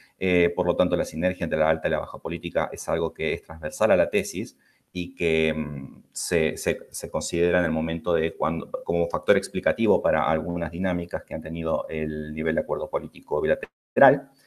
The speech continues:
Eh, pero claramente sí es una relación, sí está centrado en una relación, eh,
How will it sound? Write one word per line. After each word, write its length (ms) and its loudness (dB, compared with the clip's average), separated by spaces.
Eh, 480 10
pero 240 8
claramente 460 10
sí 120 0
es 140 0
una 160 6
relación, 540 4
sí 240 -10
está 240 2
centrado 420 8
en 80 4
una 100 2
relación, 640 2
eh, 540 2